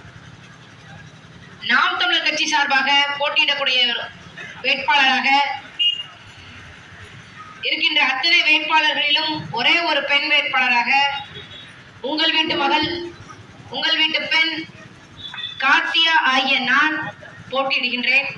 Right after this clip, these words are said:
நீங்கெல்லாம் கேட்கலாம்,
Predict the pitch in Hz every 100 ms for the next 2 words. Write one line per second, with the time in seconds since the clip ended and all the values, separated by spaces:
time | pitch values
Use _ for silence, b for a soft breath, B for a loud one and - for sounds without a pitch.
0 | - - - - - 698 - - - -
1 | - - 160 - - - - - - -
2 | - - - - - - - - 262 302
3 | 349 359 339 339 294 -